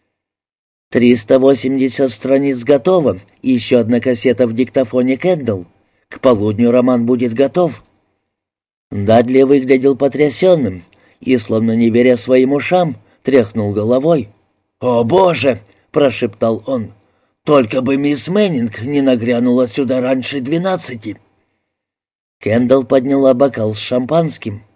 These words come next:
«За биогенез!» Несколько тостов было произнесено, прежде чем они осушили бутылку шампанского.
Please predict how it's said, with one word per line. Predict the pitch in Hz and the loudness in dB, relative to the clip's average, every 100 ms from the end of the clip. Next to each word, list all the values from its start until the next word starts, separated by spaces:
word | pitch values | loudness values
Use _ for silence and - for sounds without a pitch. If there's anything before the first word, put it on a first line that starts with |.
| _ _ _ _ _ _ _ | _ _ _ _ _ _ _
«За | 117 117 113 | 0 2 2
биогенез!» | 110 127 123 139 156 180 - - _ _ _ _ _ _ _ _ _ _ _ _ _ - | 2 2 2 0 2 0 -2 -12 _ _ _ _ _ _ _ _ _ _ _ _ _ -10
Несколько | 101 104 123 - 127 151 143 | -2 2 0 0 -2 0 2
тостов | 170 185 170 117 104 | 2 2 0 -2 0
было | 104 117 110 | 2 2 2
произнесено, | 110 123 117 131 113 156 180 180 117 _ _ - | 2 0 0 -4 -2 0 2 2 -2 _ _ -4
прежде | 117 117 104 113 | 0 0 0 -2
чем | 131 120 | -2 0
они | 120 120 | 2 0
осушили | 113 131 - 120 113 | 0 -6 -4 -4 0
бутылку | 123 117 107 104 | -2 -2 -4 -4
шампанского. | 110 131 131 160 156 - 110 98 | -4 -6 -2 -2 -2 -6 -10 -10